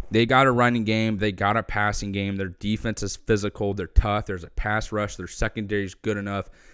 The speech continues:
And they have speed at the linebacker position that can be enough to cover that middle of the field. And then they're big enough as well to stop the running game from the Patriots. So the Pats,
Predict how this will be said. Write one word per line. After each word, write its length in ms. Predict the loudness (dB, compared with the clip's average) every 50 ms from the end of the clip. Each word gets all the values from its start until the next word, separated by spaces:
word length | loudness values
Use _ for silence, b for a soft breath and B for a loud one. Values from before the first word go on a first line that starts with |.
| b b b
And 120 | -8 -6
they 80 | -4 -4
have 180 | -2 -2 -4 -4
speed 400 | -6 -10 -4 0 0 2 2 2
at 120 | 0 -2
the 80 | -4 -4
linebacker 540 | -2 -2 0 0 0 0 -2 -2 -4 -6
position 540 | -6 -6 -4 -2 -2 -2 -2 -4 -6 -6 -8 b b b b b b b b
that 160 | -4 -2 -2
can 140 | -2 -4 -2
be 160 | 0 0 0
enough 300 | 0 0 0 -2 -2 -4
to 80 | -6 -6
cover 320 | -2 0 0 2 2 2
that 160 | 2 0 0 -2
middle 200 | 0 0 2 2
of 60 | 0
the 80 | -2
field. 360 | -4 -2 0 2 2 2 0 -2
And 160 | -4 -2 0 0
then 140 | 0 0
they're 100 | 0 -2
big 300 | -2 2 4 4 4 4
enough 240 | 2 0 -2 -4 -4
as 120 | -6 -4 0
well 200 | 2 4 4 4
to 80 | 2
stop 280 | 2 0 -2 -2 -2 -2
the 80 | -2
running 300 | -2 -2 -2 -2 -2 -4
game 200 | -4 -4 -4 -4
from 180 | -4 -6 -6 -6
the 60 | -4 -2
Patriots. 420 | 0 0 0 0 -2 -4 -6 -4
So 80 | -4 -4
the 100 | -4 -2
Pats, 460 | 0 0 2 2 2 0 -2 -6